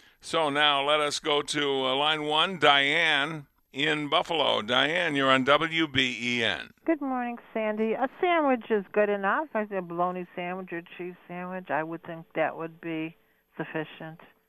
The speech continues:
Speaker 1: I love a bologna sandwich. I, I,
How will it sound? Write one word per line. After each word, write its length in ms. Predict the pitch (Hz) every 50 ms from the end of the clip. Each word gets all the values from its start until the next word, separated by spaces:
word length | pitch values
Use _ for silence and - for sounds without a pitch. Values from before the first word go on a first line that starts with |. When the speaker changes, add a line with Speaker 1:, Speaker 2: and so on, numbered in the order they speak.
| _
Speaker 1:
I 140 | - 107 120
love 440 | 127 131 131 131 139 143 160 170 165
a 100 | 160 151
bologna 500 | 135 139 131 131 127 123 120 120 117 110
sandwich. 720 | - - 127 120 113 113 110 98 95 95 92 - - - 104 - - - - _ -
I, 340 | - 113 120 123 123 127 123 - 131
I, 300 | 127 127 127 131 135